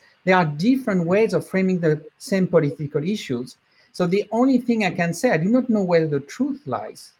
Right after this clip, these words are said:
That I don't know, but what I'm sure of, and this is what the story with Arendt tells us, what I'm sure, um, uh,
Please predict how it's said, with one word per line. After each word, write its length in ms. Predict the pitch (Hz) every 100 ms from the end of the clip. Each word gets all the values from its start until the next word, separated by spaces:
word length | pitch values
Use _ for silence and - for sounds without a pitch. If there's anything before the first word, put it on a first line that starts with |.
| _ _
That 320 | - 151 196
I 80 | 233
don't 200 | 202 180
know, 240 | 180 135 143
but 140 | 147
what 220 | 156 160 160
I'm 160 | 143
sure 300 | - - 269
of, 220 | 151 127 -
and 160 | 170 156
this 160 | 185
is 120 | 180 160
what 260 | 156 147
the 80 | 143
story 320 | - 170 156
with 180 | 135 127 -
Arendt 480 | 247 180 120 - - _ _ _ -
tells 300 | 247 254 147
us, 280 | 117 - - -
what 120 | - 175
I'm 140 | 156
sure, 400 | - 285 262 - - -
um, 440 | - 139 135 139 135 - _ _ _ _ -
uh, 280 | 160 151